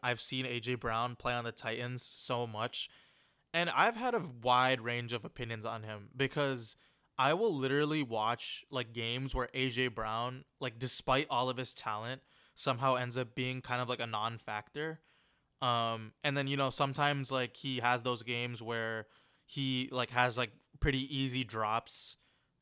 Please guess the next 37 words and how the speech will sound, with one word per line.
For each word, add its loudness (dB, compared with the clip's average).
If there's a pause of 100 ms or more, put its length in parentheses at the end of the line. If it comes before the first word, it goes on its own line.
(120)
and 2
he's 2
just, 2
like, 0
a 0
little 2
bit -2
undisciplined. -6 (260)
But 0
then 2
he -4
has 4
games 0
like -2
this 0
where -2
he 0
just, -2
like, -2 (340)
catches 2
everything, 0
and -4 (300)
his 0
main -2
skill 0
on -2
the -2
Titans -2
wasn't 0
that, 2
like, -2
he 0
was, 0
like, -4
a -4
possession -4
receiver, -6